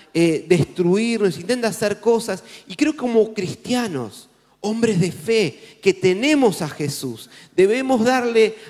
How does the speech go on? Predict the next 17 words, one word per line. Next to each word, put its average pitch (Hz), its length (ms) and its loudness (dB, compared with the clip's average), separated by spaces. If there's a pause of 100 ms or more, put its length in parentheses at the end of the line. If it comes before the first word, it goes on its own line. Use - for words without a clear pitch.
al 175 240 2
mundo 240 540 0
estas 220 260 -2
respuestas 196 800 -2
que 175 140 -6
necesitan, 233 720 -4 (340)
respuestas - 600 0
celestiales. 135 880 -6 (420)
A 180 100 -2
los 196 160 4
problemas 233 640 0
terrenales 226 720 -2 (280)
tenemos 214 520 0
que 175 160 -6
darles 190 540 -4
respuestas 165 720 -6
celestiales. 147 720 -12